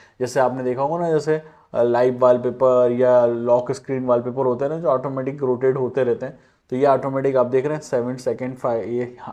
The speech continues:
ऑटोमेटिक रोटेट होके वापस रीस्टार्ट हो जाएगा। तो ये यहाँ पर थर्ड फीचर दिया गया जो कि बहुत ही कमाल का है।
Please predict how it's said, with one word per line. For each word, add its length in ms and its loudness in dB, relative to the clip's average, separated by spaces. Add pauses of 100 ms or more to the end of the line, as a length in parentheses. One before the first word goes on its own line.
(120)
ऑटोमेटिक 500 -6
रोटेट 380 -2
होके 300 -4 (420)
वापस 400 6
रीस्टार्ट 440 -2
हो 100 -6
जाएगा। 300 -8 (380)
तो 60 -6
ये 180 0
यहाँ 240 -4
पर 200 -2 (640)
थर्ड 140 -2
फीचर 340 -8
दिया 180 -6
गया 180 -6
जो 220 -8
कि 200 -10 (140)
बहुत 280 -16
ही 60 -14
कमाल 300 -18
का 120 -20
है। 80 -20